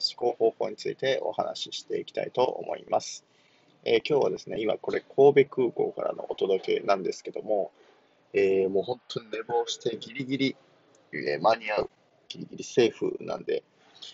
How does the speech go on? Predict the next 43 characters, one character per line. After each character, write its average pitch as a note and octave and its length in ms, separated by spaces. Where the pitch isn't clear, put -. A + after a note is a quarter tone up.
ち - 40
ょ - 20
っ - 20
と G#2 100
時 - 140
間 G2 180
が F#2+ 60
で F#2 140
き - 80
て、 - 240
こ F2 100
う - 20
や - 40
っ - 20
て - 80
収 G2 180
録 F#2+ 220
し - 100
て - 80
る G#2+ 140
ん G2 40
で G#2+ 100
す - 100
け - 100
ど、 G#2 300
え F#2+ 1200
ー、 G2 40
ね、 G#2 120
あ F#2+ 100
の F2+ 520
ー、 - 460
五 C#3+ 160
時 D3+ 140
四 D3 280
十 C#3+ 240
五 C#3 80
分 C#3+ 220
ぐ C#3+ 80
ら B2+ 120
い G2 180
こ - 120
こ A2 100
に G#2 60